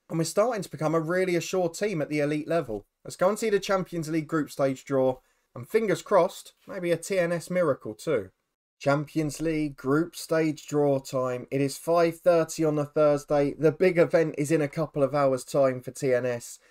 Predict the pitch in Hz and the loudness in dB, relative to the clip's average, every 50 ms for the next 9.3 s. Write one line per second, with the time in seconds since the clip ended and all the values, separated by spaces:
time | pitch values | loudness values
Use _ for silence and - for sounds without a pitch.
0 | _ _ _ _ _ 127 120 120 147 160 156 143 - - 156 147 135 135 131 127 | _ _ _ _ _ -2 2 4 4 2 2 0 0 -2 0 2 2 2 0 0
1 | _ - 147 139 127 117 110 101 - _ - - 127 123 135 165 180 - - - | _ 4 4 6 6 6 2 0 -2 _ -6 -4 -2 2 4 2 2 2 -2 -8
2 | - - 202 190 151 131 139 180 185 _ _ _ _ _ _ _ _ _ _ _ | -4 -2 0 0 0 0 -2 -4 -8 _ _ _ _ _ _ _ _ _ _ _
3 | _ - 147 139 - 175 160 - 151 160 156 139 127 143 143 139 147 135 135 127 | _ -6 -4 0 0 0 0 0 -2 -2 -2 -2 -2 -4 0 2 4 4 4 4
4 | - 135 - 120 127 - - 135 127 117 107 101 _ - 117 127 127 127 127 - | 2 2 2 2 0 -2 -2 0 2 2 0 -2 _ -12 -6 -6 -6 -6 -6 -2
5 | - 220 - - - - - 226 196 143 143 196 233 226 _ _ _ _ _ _ | -2 -2 -2 -2 -8 -2 2 4 6 6 6 4 2 0 _ _ _ _ _ _
6 | _ 135 139 135 143 135 - - - 170 170 175 190 202 185 - - - 160 170 | _ 0 2 2 2 -2 -2 0 2 2 2 2 2 2 0 0 0 0 2 4
7 | 170 160 160 147 151 190 208 196 - - _ _ _ _ _ 135 135 - - - | 4 4 2 0 -2 -4 -4 -4 -8 -18 _ _ _ _ _ -4 -4 -4 -6 -4
8 | - 175 180 196 208 202 165 - - - - 175 - - - - 170 165 170 180 | 0 2 2 2 2 0 -2 -2 -6 -6 -4 -4 -4 -4 -4 -2 0 2 2 2
9 | 190 196 196 - - | 0 -2 -8 -12 -20